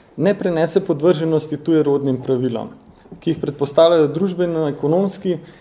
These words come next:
deloma tudi pedagoški odnosi. Ehm,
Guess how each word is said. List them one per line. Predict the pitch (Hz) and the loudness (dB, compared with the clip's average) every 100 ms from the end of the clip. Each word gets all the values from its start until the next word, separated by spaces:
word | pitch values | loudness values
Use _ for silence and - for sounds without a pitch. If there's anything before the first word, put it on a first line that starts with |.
| _ | _
deloma | 123 170 175 165 | 0 2 4 0
tudi | 160 175 156 | 0 -2 -2
pedagoški | 151 131 135 147 151 147 | -2 -2 0 0 0 0
odnosi. | 131 127 120 - - | 0 0 -2 -6 -16
Ehm, | - _ _ _ _ _ _ _ _ - - _ 131 123 123 | -18 _ _ _ _ _ _ _ _ -20 -20 _ -2 0 0